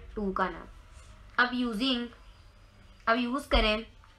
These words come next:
इक्वेशन नंबर टू को in वन, वन के अंदर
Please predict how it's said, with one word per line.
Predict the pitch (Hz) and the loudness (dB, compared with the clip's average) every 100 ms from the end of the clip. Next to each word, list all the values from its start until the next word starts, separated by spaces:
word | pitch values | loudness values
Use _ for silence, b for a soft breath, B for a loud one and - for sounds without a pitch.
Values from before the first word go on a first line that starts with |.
| - - - - - - - - - - - - - - - - - - - - - - - - - - - - - - - - - - - - - - - - - - 220 | -20 -20 -20 -20 -20 -20 -20 -20 -20 -20 -20 -20 -20 -20 -20 -20 -20 -20 -20 -20 -20 -20 -20 -20 -20 -20 -20 -20 -20 -20 -20 -20 -20 -20 -20 -20 -20 -20 -20 -20 -20 -12 -10
इक्वेशन | 196 226 226 202 - 254 | -4 0 2 0 0 2
नंबर | 240 214 208 226 226 | 2 2 4 2 0
टू | 240 247 262 220 | -2 -2 2 4
को | 208 214 - - - - - - - - - - - 226 | 4 2 -6 -20 -20 -20 -20 -20 -20 -20 -20 -16 -6 0
in | 226 247 - - | 0 -2 -8 -8
वन, | 190 202 180 - - | 2 2 2 -2 -2
वन | 202 190 190 | 2 4 2
के | 190 | -2
अंदर | 170 127 | -8 -8